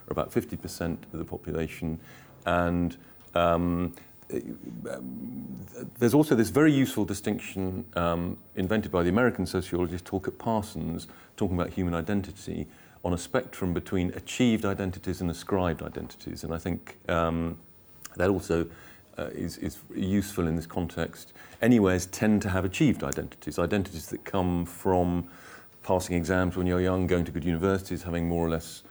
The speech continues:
uh, successful professional careers. Uh, and so your sense of yourself comes from your achievements.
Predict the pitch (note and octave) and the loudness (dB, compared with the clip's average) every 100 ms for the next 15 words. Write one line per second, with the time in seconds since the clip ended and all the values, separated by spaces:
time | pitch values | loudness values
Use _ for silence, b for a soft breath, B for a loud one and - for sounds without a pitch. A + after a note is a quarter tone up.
0 | B B B E2+ E2+ E2 - - F2+ - | B B B 0 0 -2 -10 -4 -4 -2
1 | F2 - E2 F#2 - E2 - F#2 G2+ E2+ | -4 -4 -4 -6 -4 -6 -4 -2 0 0
2 | D2 E2 - - B B B E2+ E2+ E2+ | -2 -6 -12 -18 B B B 2 4 6
3 | E2+ - B B - F#2 F#2 F2+ F2 - | 2 0 B B 0 2 2 0 -2 -8
4 | - - G2+ G2 G2 C3+ - F2 E2+ G2 | -16 0 4 4 4 0 2 0 2 0
5 | F#2+ - G2 F2+ F#2+ - F2+ F#2 F#2+ G2 | 0 0 2 2 0 0 2 4 4 4
6 | G2+ G#2 F#3 D#3+ - - - | 2 0 0 0 -4 -10 -16